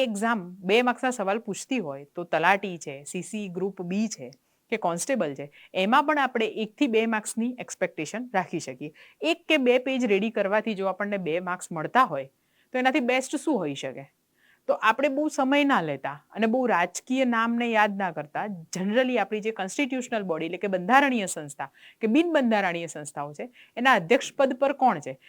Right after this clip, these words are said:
જે મહત્વના પદાધિકારીઓ છે એના નામ આપણે એક વખત ફટાફટ જોઈ લઈએ છીએ. હવે ભારતના અત્યારે આપણે બે પ્રકારના મહા-, પદાધિકારીઓ જોઈશું, એક ભારતના જોઈશું અને એક ગુજરાત લેવલના પદાધિકારીઓ જોઈશું, કેમ કે બંનેમાંથી કોઈ પણ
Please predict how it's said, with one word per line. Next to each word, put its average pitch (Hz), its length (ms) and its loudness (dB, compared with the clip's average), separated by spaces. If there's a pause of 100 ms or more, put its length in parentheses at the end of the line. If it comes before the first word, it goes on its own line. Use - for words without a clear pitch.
(180)
જે 247 80 2
મહત્વના 285 640 4
પદાધિકારીઓ 180 680 4
છે 143 140 -16 (600)
એના 240 240 8
નામ 226 280 2
આપણે 202 260 2
એક 185 140 -6
વખત 196 300 -2
ફટાફટ 180 420 -2 (240)
જોઈ 185 240 6
લઈએ 127 280 -6
છીએ. - 200 -16 (500)
હવે 294 220 8 (400)
ભારતના 196 680 4 (100)
અત્યારે 302 360 6
આપણે 277 180 4
બે 269 200 6
પ્રકારના 226 520 2
મહા-, 185 180 0 (120)
પદાધિકારીઓ 190 560 4
જોઈશું, 156 560 -8
એક 247 260 -4
ભારતના 247 380 2
જોઈશું 277 360 -4
અને 277 120 -2
એક 240 180 -6
ગુજરાત 220 300 4
લેવલના 151 420 -2
પદાધિકારીઓ 156 600 0
જોઈશું, 143 460 -14 (280)
કેમ 202 160 -2
કે 254 80 0
બંનેમાંથી 220 720 -2
કોઈ 175 100 2
પણ 339 320 -2